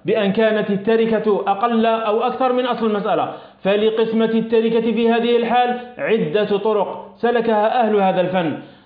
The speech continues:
ذكر كل هذه الطرق وفصل القول فيها أصحاب المطولات. نقتصر على ذكر طريقين منها فقط تيسيرا لهذا الباب، ولأن الناتج في طريقة من الطرق هو نفسه النتي-، الناتج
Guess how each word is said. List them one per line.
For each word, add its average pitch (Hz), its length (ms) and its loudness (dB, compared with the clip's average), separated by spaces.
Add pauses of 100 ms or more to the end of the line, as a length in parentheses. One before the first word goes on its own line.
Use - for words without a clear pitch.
(140)
ذكر 233 440 2
كل 240 340 0
هذه 240 380 2
الطرق 247 380 2
وفصل 240 440 0
القول 247 380 2
فيها 247 300 0
أصحاب 220 420 0
المطولات. 190 800 0 (340)
نقتصر 220 680 -2
على 196 380 2
ذكر 233 340 0
طريقين 226 640 0
منها 220 480 0 (220)
فقط 226 520 -2
تيسيرا 196 360 2
لهذا 208 300 2
الباب، 170 440 -2 (260)
ولأن 208 640 2
الناتج 202 680 0
في 214 160 0
طريقة 220 600 0
من 220 200 0
الطرق 240 640 -2
هو 269 200 2
نفسه 254 380 2
النتي-، 254 640 0
الناتج 262 440 0